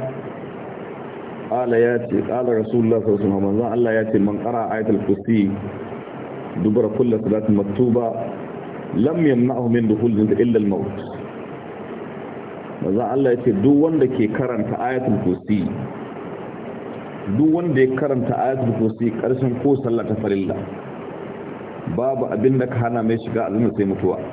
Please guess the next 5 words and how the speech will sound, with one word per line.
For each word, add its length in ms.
Rawahu 320
an-Nasa'i, 800
sahahu 320
Ibn 160
Hibban. 480